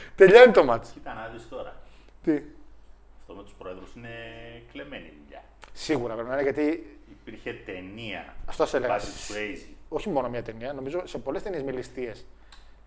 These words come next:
Speaker 2: Η συγκεκριμένη ήταν, ρε παιδί μου, ότι έψαχνε μια συμμορία στην οποία κάνανε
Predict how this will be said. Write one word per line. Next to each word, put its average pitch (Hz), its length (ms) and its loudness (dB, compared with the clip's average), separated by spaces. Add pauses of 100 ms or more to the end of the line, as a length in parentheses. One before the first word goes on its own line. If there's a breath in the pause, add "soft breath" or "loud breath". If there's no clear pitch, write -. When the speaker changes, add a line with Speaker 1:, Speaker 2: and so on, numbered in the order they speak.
Speaker 2:
Η - 40 -20
συγκεκριμένη 135 760 -8
ήταν, 147 320 -2
ρε 120 80 -2
παιδί 110 280 -8
μου, 147 140 -6
ότι 156 120 -4
έψαχνε 120 340 -6
μια 143 180 -6
συμμορία 123 420 -6
στην 135 160 -10
οποία 127 260 -4
κάνανε 123 440 -4